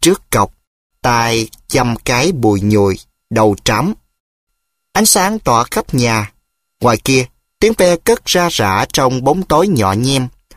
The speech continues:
Đô Lỗ bưng bát nước vào. Ông Trọng nằm quay mặt vào vách, đầu gối chiếc gối gỗ mít như người đương giấc ngủ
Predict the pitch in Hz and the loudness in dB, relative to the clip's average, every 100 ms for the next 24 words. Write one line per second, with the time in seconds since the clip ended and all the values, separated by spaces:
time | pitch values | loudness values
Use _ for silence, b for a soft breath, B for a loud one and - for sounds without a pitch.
0 | b - 147 120 92 110 131 117 113 131 | b 0 2 4 2 0 0 -2 0 -2
1 | - 165 - - 104 95 92 _ _ _ | 0 -2 -2 -2 0 0 -4 _ _ _
2 | _ 202 190 113 160 135 127 113 113 110 | _ -2 2 0 0 0 0 0 -2 -4
3 | - - 165 165 127 101 - - 104 92 | -4 0 2 2 2 -2 -2 0 0 2
4 | 170 - - _ _ - 117 107 101 110 | -2 -2 -12 _ _ -4 2 2 4 2
5 | 120 165 185 185 190 143 139 175 156 104 | 2 0 -2 -4 -2 2 2 2 0 0
6 | 101 135 196 - - 127 135 131 127 131 | 0 0 0 -2 -8 -2 2 2 2 2
7 | 123 - _ 120 117 120 110 110 131 143 | 0 -6 _ -4 0 4 4 2 0 0
8 | 143 131 190 - 98 | 0 0 -2 0 -2